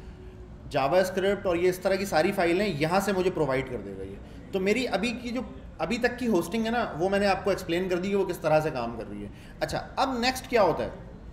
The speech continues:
अब next ये होता है कि भाई slash login की जब request आती है, slash login की जब request आती है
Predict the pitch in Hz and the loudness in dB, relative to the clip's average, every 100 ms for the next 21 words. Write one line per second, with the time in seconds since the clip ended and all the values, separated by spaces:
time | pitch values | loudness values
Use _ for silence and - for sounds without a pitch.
0 | - - - - - 185 170 226 - 233 | -16 -16 -16 -8 -2 0 2 0 0 4
1 | 220 160 175 202 - - - 165 214 - | 6 6 4 4 2 -6 -2 2 2 2
2 | 160 214 190 151 170 226 226 202 180 170 | 2 4 6 4 6 4 4 4 2 2
3 | 170 151 117 113 104 - - - - - | 0 0 -2 -4 -8 -10 -10 -10 -10 -12
4 | - - - - - - - - - - | -14 -14 -14 -14 -14 -14 -14 -14 -14 -14
5 | - - - 139 160 202 185 165 208 220 | -14 -14 -8 0 2 4 4 4 2 0
6 | 214 175 160 180 185 147 - 135 | 2 0 2 2 2 0 0 -2